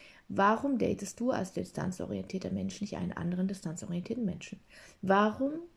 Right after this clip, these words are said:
datest du als bindungsorientierter Mensch nicht einen anderen bindungsorientierten Menschen? Das wird dir am Anfang langweilig vorkommen,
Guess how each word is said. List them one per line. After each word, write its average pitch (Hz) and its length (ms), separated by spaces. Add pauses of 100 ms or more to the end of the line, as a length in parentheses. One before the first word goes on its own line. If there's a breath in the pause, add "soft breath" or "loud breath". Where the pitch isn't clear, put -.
(360)
datest 170 400
du 254 140
als - 240
bindungsorientierter 185 800
Mensch 175 320
nicht 202 180
einen 175 200
anderen 185 280
bindungsorientierten 185 680
Menschen? - 340 (220 loud breath)
Das 180 180
wird 226 160
dir 202 80
am 185 80
Anfang 156 380
langweilig 247 760
vorkommen, 285 380